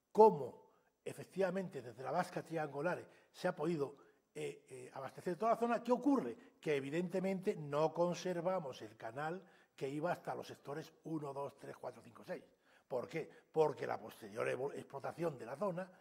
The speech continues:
se lo ha llevado por medio. Es poco menos que imposible que se conserve.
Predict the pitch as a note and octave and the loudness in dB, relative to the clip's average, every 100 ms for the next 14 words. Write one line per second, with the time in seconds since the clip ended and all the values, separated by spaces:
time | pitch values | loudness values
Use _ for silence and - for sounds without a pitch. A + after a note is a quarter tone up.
0 | - _ - G2+ F#2+ G#2+ G#2+ G#2 G2+ E3+ | -20 _ -14 -10 -8 -4 -4 -6 -4 -2
1 | - - - _ _ _ _ _ _ _ | -2 -8 -20 _ _ _ _ _ _ _
2 | - G2+ A#2 G#2+ B2+ C#3+ - A#2 - - | -20 -12 -10 -8 -6 -4 -4 -8 -10 -10
3 | G3+ A2 F2 - _ _ _ - A2 F#2 | -8 -8 -12 -20 _ _ _ -18 -16 -14
4 | - - | -12 -12